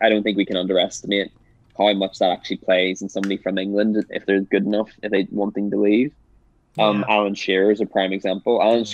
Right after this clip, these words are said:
Speaker 1: Shearer could have signed for Man United three times, and he turned them down every time 'cause he wanted to play for Newcastle, which
Speaker 3: I didn't
Speaker 1: I
Speaker 3: know he was
Speaker 1: admire.
Speaker 3: from Aston, so that makes more sense that he's staying.
Speaker 2: Yeah.
Speaker 1: Yeah, exactly.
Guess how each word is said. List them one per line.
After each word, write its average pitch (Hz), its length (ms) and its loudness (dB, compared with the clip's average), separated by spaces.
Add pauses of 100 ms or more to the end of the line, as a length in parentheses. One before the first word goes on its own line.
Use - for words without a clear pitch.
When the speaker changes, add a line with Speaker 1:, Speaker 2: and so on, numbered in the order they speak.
Speaker 1:
Shearer 92 340 0
could 101 200 -8
have - 80 -8
signed 92 260 -2
for 95 60 -8
Man 92 160 -6
United 92 420 -2
three 87 160 -2
times, 90 540 -6
and 98 80 -8
he 92 60 -4
turned 95 280 -10
them 95 160 -20
down 92 280 -2
every 82 220 -8
time 92 340 -8 (200)
'cause 101 120 -8
he 98 60 0
wanted 92 240 -2
to - 60 -4
play 78 160 -4
for 78 120 -10
Newcastle, 95 500 -4 (460)
which 113 140 0
Speaker 3:
I - 40 -4
didn't 151 120 -4
Speaker 1:
I 147 40 2
Speaker 3:
know 165 80 6
he 165 60 6
was 110 80 2
Speaker 1:
admire. 104 240 2
Speaker 3:
from 214 100 -2
Aston, 110 400 -12
so 104 200 -18
that 101 160 -14
makes 104 300 -18
more 101 160 -14
sense 98 480 -18
that 104 100 -16
he's 98 120 -16
staying. 98 400 -14 (180)
Speaker 2:
Yeah. 127 360 -12 (340)
Speaker 1:
Yeah, 98 300 2 (240)
exactly. 98 520 -4